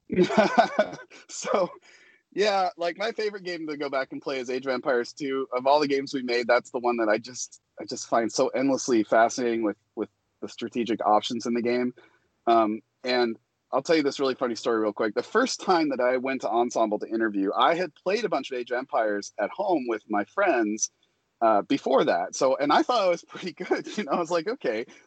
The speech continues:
I'm sure they're probably gonna wanna play with me. So when I'm there, they're in the interview, so I'm gonna get ready." So I, you know, I played a bunch. So I show up for the interview, and I'm like, "Okay." And they, we're, they're like, "Hey, let's gonna do a play test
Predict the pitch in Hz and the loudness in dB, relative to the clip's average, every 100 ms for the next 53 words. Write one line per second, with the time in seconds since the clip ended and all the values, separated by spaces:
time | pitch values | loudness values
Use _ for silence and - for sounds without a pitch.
0 | _ _ 147 156 - 226 214 190 175 190 | _ _ -2 -2 2 2 2 2 2 2
1 | 180 175 170 165 143 156 143 139 147 143 | -2 0 2 0 0 0 0 0 -2 -2
2 | 139 139 135 - 139 123 120 135 127 123 | -2 -4 -6 -4 0 2 0 0 0 0
3 | 131 131 131 127 123 117 117 113 123 160 | 0 0 0 -2 0 2 0 4 4 6
4 | 147 120 117 117 117 127 135 151 147 107 | 6 4 4 4 2 4 4 4 2 0
5 | 113 - 120 113 113 117 _ _ _ - | -2 -2 -4 -2 -4 -4 _ _ _ 0
6 | 131 123 240 294 202 185 156 165 127 104 | 0 4 4 4 0 -2 0 0 2 0
7 | 107 120 123 120 117 98 95 _ - 143 | 0 -2 -2 0 0 -2 -6 _ -16 -8
8 | 135 113 113 107 107 101 101 113 123 123 | -2 -2 -2 -2 -2 -2 0 -2 0 0
9 | 117 120 107 147 175 131 - 143 135 120 | 4 4 4 6 4 4 0 0 2 0
10 | 180 180 185 175 170 - | 2 2 2 2 0 -10